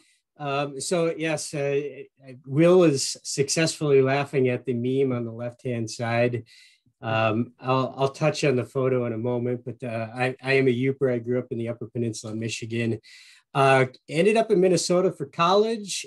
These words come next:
and got a job in minor league baseball, working for the Saint Paul Saints. Uh, worked, started as an intern and worked my way up to the assistant general manager in charge of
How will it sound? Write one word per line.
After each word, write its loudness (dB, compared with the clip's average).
and 2
got 0
a -4
job -2
in -2
minor -4
league -6
baseball, -8
working -6
for -6
the -6
Saint -6
Paul -10
Saints. -2
Uh, 0
worked, 2
started 0
as 0
an 0
intern 0
and -2
worked -8
my -6
way -2
up -6
to -6
the -4
assistant -6
general -4
manager -2
in -6
charge -8
of -10